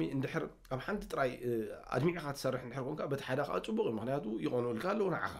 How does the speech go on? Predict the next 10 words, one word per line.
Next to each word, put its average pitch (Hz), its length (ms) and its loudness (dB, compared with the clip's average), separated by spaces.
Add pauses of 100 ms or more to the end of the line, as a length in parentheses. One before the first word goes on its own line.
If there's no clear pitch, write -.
(720)
ጀርመን 120 340 2
ስለ 185 200 -4
ዘለኻ 160 340 -2
ይቐንዑልካ 139 460 0
ኣለዉ። 120 200 0 (360)
ምኽንያቱ 117 380 -2
ጀርመን 123 440 -2
ሓንቲ 170 320 -6
ካብተን 175 400 0 (500)
ኣዝየን 131 380 2